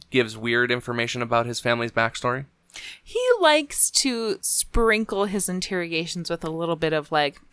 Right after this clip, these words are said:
Speaker 2: "Here's what I'm, what I've been through. Here's, here's what's going on with me."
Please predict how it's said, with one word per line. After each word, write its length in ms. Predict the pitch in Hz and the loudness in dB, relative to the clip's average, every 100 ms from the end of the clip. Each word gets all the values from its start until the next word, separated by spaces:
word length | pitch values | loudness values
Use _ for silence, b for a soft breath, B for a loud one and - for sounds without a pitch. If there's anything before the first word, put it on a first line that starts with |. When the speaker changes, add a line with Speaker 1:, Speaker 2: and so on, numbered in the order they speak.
| - | -12
Speaker 2:
"Here's 300 | - 285 - | -4 -4 -2
what 100 | 170 | -2
I'm, 300 | 147 156 151 _ | -2 -4 -8 _
what 220 | 160 190 | -6 2
I've 200 | 165 165 | 2 2
been 160 | - - | -4 -6
through. 140 | - - | -4 0
Here's, 360 | 214 302 - - - | 4 4 4 2 4
here's 140 | 392 | 4
what's 100 | - | 4
going 220 | - 226 190 | 6 6 6
on 120 | 151 | 2
with 160 | 147 | -4
me." 400 | 151 160 - 196 | -4 -4 -4 -10